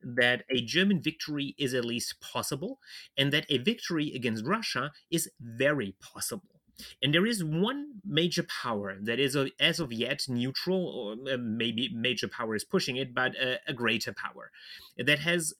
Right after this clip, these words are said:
uh, still remained neutral and that has an axe to grind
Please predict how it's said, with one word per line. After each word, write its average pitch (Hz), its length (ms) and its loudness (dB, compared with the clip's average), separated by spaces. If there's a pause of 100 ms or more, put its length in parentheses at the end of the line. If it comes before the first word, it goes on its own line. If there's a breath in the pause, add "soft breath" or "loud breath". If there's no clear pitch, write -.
uh, 131 140 4
still 190 300 2
remained 139 420 2
neutral 120 480 -2 (320 loud breath)
and 143 160 4
that 160 160 2
has 151 480 0 (120)
an 139 120 0 (100)
axe - 220 -6
to - 160 -2
grind 127 480 0